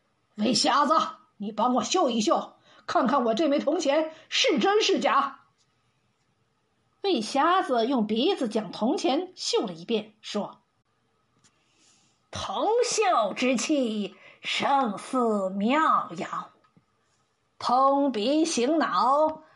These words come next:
令人心神振奋，胆量弥升，这绝对是一枚真钱。”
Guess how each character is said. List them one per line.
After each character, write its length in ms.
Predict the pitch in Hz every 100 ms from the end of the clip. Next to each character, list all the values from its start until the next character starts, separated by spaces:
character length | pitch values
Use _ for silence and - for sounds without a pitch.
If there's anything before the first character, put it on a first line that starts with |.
| _
令 320 | 185 214 214
人 500 | 202 220 277 285 277
心 520 | 214 - 277 254 262 247
神 540 | - 196 277 311 -
振 360 | 349 330 233 185
奋， 300 | - 262 - _ _ _ _ _ _ _ _
胆 440 | 254 226 254 285 285
量 360 | 339 254 214
弥 400 | 220 254 349 349
升， 460 | - 285 254 247 - _ _ _ _ _ _ _ _ _ _
这 160 | - 185
绝 420 | 165 - 202 294
对 260 | 311 302 220
是 240 | - 262
一 160 | 220 240
枚 260 | 214 220 233
真 540 | - 311 311 285 254
钱。” 560 | 214 - 208 208 -